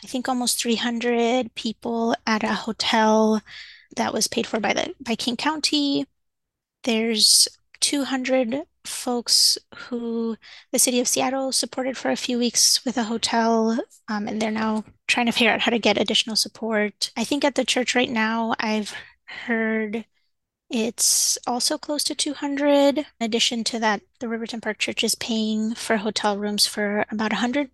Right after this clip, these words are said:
people. We know that there's, I think, about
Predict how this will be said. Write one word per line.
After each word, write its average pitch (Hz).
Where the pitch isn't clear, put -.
people. 294
We 226
know 220
that 214
there's, -
I -
think, 220
about 214